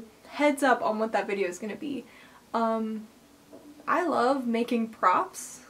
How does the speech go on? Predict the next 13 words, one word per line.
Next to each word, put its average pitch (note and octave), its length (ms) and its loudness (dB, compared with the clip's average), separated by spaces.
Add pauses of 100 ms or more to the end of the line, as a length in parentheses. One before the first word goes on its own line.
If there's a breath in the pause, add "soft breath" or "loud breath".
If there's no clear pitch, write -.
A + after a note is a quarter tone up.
(120)
Like, A3 300 -2 (920 loud breath)
in A#3+ 160 2
cosplaying C#4 920 0
and A3+ 160 -2
making A3+ 340 -2
costumes, A3+ 540 -2
my C4 160 2
<laughs> - 0 -
favorite E4 480 0
part A3+ 400 0 (400 loud breath)
is A3+ 540 0 (240 loud breath)
little D4 380 2
details C4+ 880 4